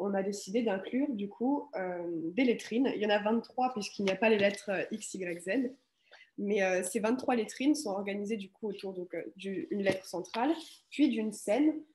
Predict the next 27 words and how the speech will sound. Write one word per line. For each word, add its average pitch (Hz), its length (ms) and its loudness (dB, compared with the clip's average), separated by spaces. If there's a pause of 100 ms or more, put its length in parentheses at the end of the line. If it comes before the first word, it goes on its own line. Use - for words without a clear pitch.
(140)
composée 247 580 2
avec 226 360 0
le 214 80 -2
maximum 254 560 2
d'éléments, 226 560 2 (220)
euh, 190 260 2
qui 208 260 -4
vont, 208 300 2
qui 190 160 -2
vont 190 140 2
suivre 247 320 0
ensuite, 208 340 -2
euh, 196 140 0
dans, 190 260 2
dans 202 140 2
le 214 60 2
chapitre. - 460 -6 (320)
Et - 80 2
donc, 208 220 0
tous - 80 -2
ces 247 260 2
éléments 220 300 6
n'étaient 208 480 2 (220)
à 185 100 -2
la 185 120 2
base 214 400 4
rassemblés 208 760 -2